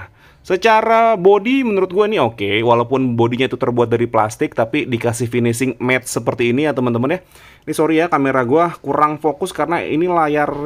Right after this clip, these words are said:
ah, bukan layarnya sih, ya, handphonenya tuh gelap gitu, teman-teman, ya. Warna blacknya itu, ini sebenarnya mirip sama Samsung Galaxy S dua satu Ultra sih blacknya, cuman kurang pekat aja gitu, ya, teman-teman, ya. Nah, ini mirip sih sama S dua satu Ultra. Ya, menurut gue ini finishingnya oke banget,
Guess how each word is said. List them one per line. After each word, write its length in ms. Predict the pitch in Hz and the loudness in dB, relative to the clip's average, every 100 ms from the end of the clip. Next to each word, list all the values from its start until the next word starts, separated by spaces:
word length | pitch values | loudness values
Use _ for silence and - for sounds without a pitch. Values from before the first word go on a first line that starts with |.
| 147 | -8
ah, 80 | - | -6
bukan 160 | 131 131 127 | -2 0 2
layarnya 320 | 143 220 185 | 0 -2 -4
sih, 240 | 113 104 | -2 -2
ya, 80 | 82 - | -2 -4
handphonenya 400 | 131 147 185 208 | -2 0 -2 -2
tuh 160 | 175 | -2
gelap 320 | 123 190 175 117 | 2 4 2 2
gitu, 160 | 113 107 | -2 -2
teman-teman, 320 | 104 98 101 | -4 -4 -4
ya. 80 | 110 | -2
Warna 320 | 123 127 139 | 2 2 2
blacknya 400 | 123 123 123 139 | 0 0 0 -2
itu, 240 | 139 240 240 - - - - | -2 -4 -6 -16 -20 -20 -6
ini 80 | 180 | -2
sebenarnya 320 | 208 175 196 | 2 2 2
mirip 240 | 202 185 190 | 2 2 2
sama 400 | 175 165 165 165 | 2 2 2 0
Samsung 320 | 151 151 156 | -2 0 0
Galaxy 320 | 131 131 - | 0 0 -2
S 160 | 135 139 | -2 0
dua 80 | 127 | 0
satu 240 | 127 127 | 2 2
Ultra 320 | 147 - 110 | 2 2 -2
sih 80 | 113 | -2
blacknya, 320 | 107 104 98 | -2 -2 -4
cuman 240 | 95 143 156 | -4 -2 0
kurang 320 | 156 139 120 | 2 0 -2
pekat 320 | - 147 - | -4 -2 0
aja 320 | 139 127 123 | 0 2 0
gitu, 160 | 110 110 | 0 0
ya, 80 | 104 | 0
teman-teman, 400 | 104 104 113 160 | -2 -2 -2 -2
ya. 20 | - - - - | -8 -20 -20 -4
Nah, 160 | 113 107 | -2 0
ini 160 | 131 170 | 0 2
mirip 240 | 202 175 | 2 0
sih 80 | 151 | 0
sama 320 | 131 131 - | 0 0 0
S 80 | 147 | 0
dua 240 | 135 123 | 0 2
satu 240 | 120 113 120 | 0 0 0
Ultra. 560 | 123 117 110 - _ _ | 0 0 -2 -2 _ _
Ya, 320 | 208 151 - - | 0 0 -2 -10
menurut 240 | - 143 160 | -2 -2 0
gue 140 | 156 196 180 | 2 2 2
ini 80 | 196 | 0
finishingnya 480 | 170 156 160 185 | 0 0 0 0
oke 240 | 151 - 147 | 0 0 0
banget, 380 | 113 107 156 | 0 0 -2